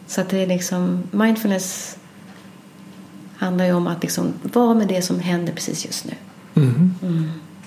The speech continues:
Speaker 2: Och acceptera det.
Speaker 1: Och acceptera det.
Speaker 2: Mhm.
Speaker 1: Så att, eh, ja, så mindfulness är för, är väl för mig, och det är väl för alla, att, att, eh, att vara öppen för det som händer och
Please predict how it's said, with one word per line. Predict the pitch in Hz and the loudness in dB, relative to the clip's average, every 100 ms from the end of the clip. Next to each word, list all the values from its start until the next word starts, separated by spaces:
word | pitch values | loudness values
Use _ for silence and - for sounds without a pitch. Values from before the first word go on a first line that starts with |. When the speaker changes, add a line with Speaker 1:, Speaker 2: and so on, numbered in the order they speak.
| - - - - - | -20 -20 -20 -20 -4
Speaker 2:
Och | 160 143 151 | 2 4 4
acceptera | 131 - - 127 139 | 4 2 2 4 4
det. | 120 123 - - - | 2 -2 -6 -16 -6
Speaker 1:
Och | 214 208 - | -4 -2 -2
acceptera | 208 208 - - 185 190 | -2 -2 -8 -4 0 2
det. | 156 160 175 | 4 2 2
Speaker 2:
Mhm. | 151 127 156 - - - - - - - - - - | 2 2 0 -2 -10 -20 -20 -20 -20 -20 -20 -20 -10
Speaker 1:
Så | - 202 | 0 2
att, | 180 - - - | 0 -4 -12 -2
eh, | 185 185 175 175 170 170 175 175 160 - - - - - - - - - - - - - - - - - - | 2 4 2 2 0 -2 -4 -6 -10 -16 -20 -20 -20 -20 -20 -20 -20 -20 -20 -20 -20 -20 -20 -20 -18 -14 -2
ja, | 185 196 | 0 0
så | 202 | 2
mindfulness | 196 220 220 220 214 | 4 4 4 2 2
är | 196 | 0
för, | 196 196 196 - - | 0 0 0 0 -2
är | 196 | 0
väl | 185 | 0
för | 180 185 | 0 0
mig, | 202 190 160 156 - - - - - | 4 6 6 4 0 -14 -18 -14 -2
och | 151 156 | -2 0
det | - | 0
är | |
väl | 98 | 0
för | - | 0
alla, | 156 151 190 | 2 4 2
att, | - - - - | 0 -4 -10 -6
att, | 175 156 - - - | -4 -4 -6 -10 -4
eh, | 151 156 - | -4 -4 -4
att | - 202 | -4 0
vara | 190 | 0
öppen | 185 185 | 0 -4
för | 185 | 0
det | 180 | -2
som | 175 165 | -2 -2
händer | 165 165 165 160 165 | 0 2 2 0 -2
och | - | -4